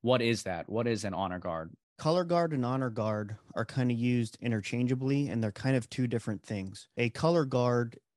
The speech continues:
Speaker 2: essentially was born out of the Napoleonic Wars, where you had colors, flags,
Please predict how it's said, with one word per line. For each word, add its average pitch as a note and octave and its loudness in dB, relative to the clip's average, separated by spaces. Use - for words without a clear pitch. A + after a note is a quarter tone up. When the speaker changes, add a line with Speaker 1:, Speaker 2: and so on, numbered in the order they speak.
Speaker 2:
essentially B2 0
was A2+ 2
born B2 2
out A#2 2
of A2 0
the A#2 0
Napoleonic A#2 2
Wars, A2 0
where A2 0
you A#2+ -2
had A2 2
colors, A2+ 0
flags, G#2+ -2